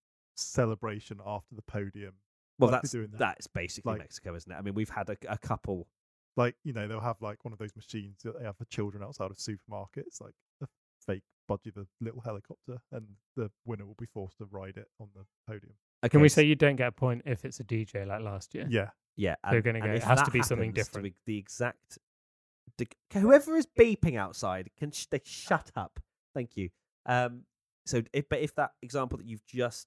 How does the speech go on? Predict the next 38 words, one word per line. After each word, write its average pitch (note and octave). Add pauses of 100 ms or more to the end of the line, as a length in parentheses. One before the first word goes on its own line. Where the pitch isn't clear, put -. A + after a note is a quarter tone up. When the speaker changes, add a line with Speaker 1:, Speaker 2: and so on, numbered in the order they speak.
(120)
Speaker 2:
<laughs> -
Speaker 1:
Yeah. G#2+ (440)
Speaker 2:
<laughs> -
Speaker 1:
Can D#3
I C#3+
Speaker 2:
you, C3+
Speaker 1:
win B2+
the A#2+
whole A#2
podcast A#2+
Speaker 2:
you B2
Speaker 1:
thing? A#2+
Speaker 2:
win A#2
a A2
million G2+
points. E2+
Speaker 1:
Okay, G#2 (120)
right. G2+
Speaker 2:
You G#2
get G#2
unlimited G#2
points. F2
And A#2+
Speaker 1:
I'll A#2+
Speaker 2:
Tommy, A#2
Speaker 1:
make D3
Speaker 2:
your D3
two? E3 (280)
Speaker 3:
Uh, A#2+
Hamilton C#3
won't C3
take A#2
the A2+
title G#2+ (140)
in G#2+
that G#2+ (200)
race. G#2
Speaker 2:
Okay. G#2